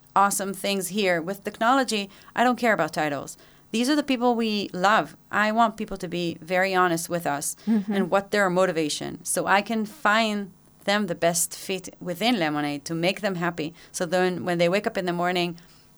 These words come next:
Speaker 1: with covid or without, you know,
Speaker 2: <laughs> Hopefully
Speaker 1: it, it,
Speaker 2: without.
Speaker 1: no, without, you know,
Speaker 2: <laughs>
Speaker 1: without the disease, just, like, with covid in, in terms of, like, being around us.
Speaker 2: Yeah.
Speaker 1: Um, it doesn't matter. I'm happy in my day-to-day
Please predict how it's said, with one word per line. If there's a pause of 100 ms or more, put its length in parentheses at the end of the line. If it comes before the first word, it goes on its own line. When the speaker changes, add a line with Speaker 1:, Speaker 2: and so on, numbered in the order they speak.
(100)
Speaker 1:
with
covid
or (120)
without, (400)
you
know, (360)
Speaker 2:
<laughs>
Hopefully
Speaker 1:
it,
it,
Speaker 2:
without.
Speaker 1:
no,
without,
you
know,
Speaker 2:
<laughs>
Speaker 1:
without
the
disease, (120)
just,
like, (100)
with
covid
in,
in
terms
of,
like,
being
around
us.
Speaker 2:
Yeah. (220)
Speaker 1:
Um, (800)
it
doesn't
matter. (100)
I'm
happy (540)
in (280)
my (220)
day-to-day